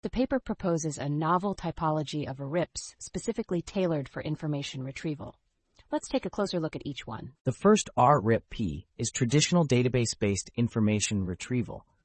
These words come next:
Speaker 2: where data stored in databases can be accessed and manipulated using structured query languages like S Q L. This approach enables efficient data retrieval, but may lack the ability to provide rich contextual information.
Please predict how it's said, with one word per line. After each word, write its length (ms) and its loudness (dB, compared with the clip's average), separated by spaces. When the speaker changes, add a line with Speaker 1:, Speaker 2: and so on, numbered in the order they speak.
Speaker 2:
where 140 4
data 320 8
stored 340 4
in 120 4
databases 840 0
can 140 -2
be 180 0
accessed 560 0
and 140 0
manipulated 840 2
using 280 0
structured 580 -2
query 360 2
languages 580 -4
like 200 -4
S 80 -8
Q 220 -2
L. 220 -12
This 180 4
approach 400 6
enables 380 4
efficient 480 0
data 240 4
retrieval, 640 -4
but 120 2
may 280 6
lack 320 4
the 100 0
ability 460 2
to 100 -12
provide 540 -2
rich 260 -2
contextual 720 -4
information. 640 -4